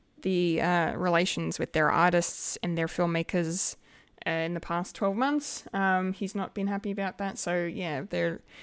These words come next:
he has decided to, uh, take his, he's put his money where his mouth is, essentially, 'cause it was, he kinda did say he was gonna do this, and, yeah, now he's doing it.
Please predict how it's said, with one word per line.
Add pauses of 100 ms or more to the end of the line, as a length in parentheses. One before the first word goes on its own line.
(120)
he
has
decided
to,
uh,
take
his, (680)
he's
put
his
money
where
his
mouth
is,
essentially,
'cause
it
was, (140)
he
kinda
did
say
he
was
gonna
do
this,
and,
yeah,
now
he's
doing
it.